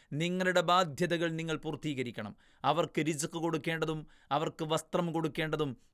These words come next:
എല്ലാം നിങ്ങളുടെ ചുമതലയാണ്. അത് കൃത്യമായി, വ്യക്തമായി നിങ്ങൾ നിർവഹിക്കേണ്ടതുണ്ട്." "വസ്തൗസൗ ബിൻ നിസാഇ ഖൈറ."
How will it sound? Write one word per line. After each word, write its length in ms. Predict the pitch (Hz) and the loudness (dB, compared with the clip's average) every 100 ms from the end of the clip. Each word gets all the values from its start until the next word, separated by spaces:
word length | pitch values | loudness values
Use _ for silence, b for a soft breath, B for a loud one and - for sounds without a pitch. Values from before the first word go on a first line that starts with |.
| - | -2
എല്ലാം 360 | 147 156 147 | 2 2 0
നിങ്ങളുടെ 400 | 143 156 165 165 | -2 -2 0 0
ചുമതലയാണ്. 720 | 151 156 160 160 156 147 143 135 b - | -2 -2 0 2 4 2 -2 -10 b -4
അത് 200 | 147 - | -2 -2
കൃത്യമായി, 680 | 175 151 - 190 170 160 156 | -4 -6 0 0 2 0 0
വ്യക്തമായി 560 | 156 - 185 170 156 | -2 0 0 2 0
നിങ്ങൾ 280 | 151 151 147 | -2 -4 -4
നിർവഹിക്കേണ്ടതുണ്ട്." 920 | 143 160 170 147 135 139 127 117 107 b b - | -2 -2 -2 -2 -4 -6 -6 -6 -8 b b -2
"വസ്തൗസൗ 760 | 156 175 _ 190 190 185 185 185 | -2 -2 _ 4 4 4 2 4
ബിൻ 260 | 185 185 | 4 2
നിസാഇ 520 | 185 175 185 190 196 | 0 4 4 4 4
ഖൈറ." 460 | 185 208 202 175 135 | 2 4 6 6 4